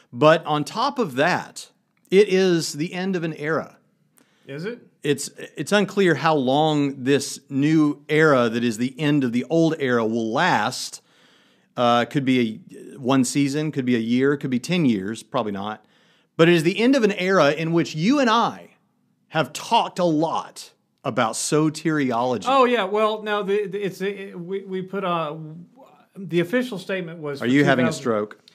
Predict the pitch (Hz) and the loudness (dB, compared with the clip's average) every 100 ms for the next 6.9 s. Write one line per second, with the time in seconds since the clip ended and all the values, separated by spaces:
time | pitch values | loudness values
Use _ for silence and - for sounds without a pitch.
0 | _ _ 208 190 143 147 123 120 135 131 | _ _ -6 -4 -4 -8 -10 -10 -8 -6
1 | 107 - 175 170 233 226 165 202 190 170 | -8 -6 -2 0 0 -2 -4 -6 -6 -6
2 | 165 147 135 - 135 165 160 143 123 131 | -8 -6 -8 -12 -14 -12 -8 -8 -10 -10
3 | 135 139 135 160 135 120 113 120 98 104 | -12 -12 -12 -10 -10 -12 -8 -6 -4 -6
4 | 90 92 87 85 90 87 123 101 82 _ | -8 -10 -12 -14 -16 -16 -18 -18 -20 _
5 | _ _ _ _ _ 107 - _ _ _ | _ _ _ _ _ -20 -20 _ _ _
6 | _ _ - 139 147 143 147 135 | _ _ -14 -12 -10 -10 -10 -12